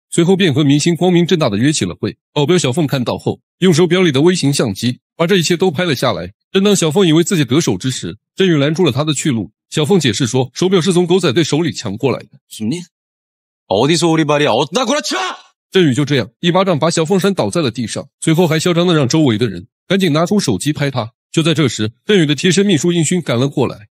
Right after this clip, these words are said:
Speaker 1: 保安们维持好了秩序，振宇却趁机走开了。英勋找到瘫坐在地的小凤，告知他现在他被开除了。小凤伤心的不知道该说些什么。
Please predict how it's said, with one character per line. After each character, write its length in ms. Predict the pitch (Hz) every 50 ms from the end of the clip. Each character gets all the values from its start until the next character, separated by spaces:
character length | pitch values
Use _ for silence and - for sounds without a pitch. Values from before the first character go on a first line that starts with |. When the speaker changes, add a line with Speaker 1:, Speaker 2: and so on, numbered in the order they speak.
| _ _
Speaker 1:
保 140 | - 139 139
安 160 | 135 139 160
们 140 | 170 156 127
维 100 | 120 151
持 140 | 151 - 143
好 180 | 139 - 85 80
了 120 | 82 -
秩 160 | - - 113 98
序， 180 | - - 123 _ _ _ -
振 140 | - 196 190
宇 80 | 160
却 100 | 135 175
趁 160 | 160 - 180
机 140 | 151 135 170
走 160 | 151 - 104
开 220 | 85 - - 110 123
了。 160 | 117 - - _ _ _ -
英 100 | 151 160
勋 160 | - 175 175
找 120 | 143 127
到 100 | 131 143
瘫 160 | 135 160 165
坐 100 | 151 160
在 160 | 147 - 156 131
地 120 | 240 240
的 100 | 196 -
小 180 | - - 139 -
凤， 220 | - 123 110 - _ _ _ _
告 100 | - 160
知 100 | 156 147
他 140 | 147 156 156
现 180 | 139 - 175 143
在 120 | 139 123
他 100 | 104 127
被 140 | 120 143 110
开 180 | - - 113 117
除 160 | - - 107
了。 200 | 98 104 110 - _ _ _
小 120 | - - 165
凤 160 | 147 208 202
伤 160 | - 202 196
心 140 | 165 185 208
的 80 | 185 147
不 100 | 135 185
知 120 | 147 180
道 100 | 175 160
该 160 | 131 160 165
说 140 | 160 170 170
些 120 | 165 170
什 160 | 165 - - 117
么。 180 | 113 107 107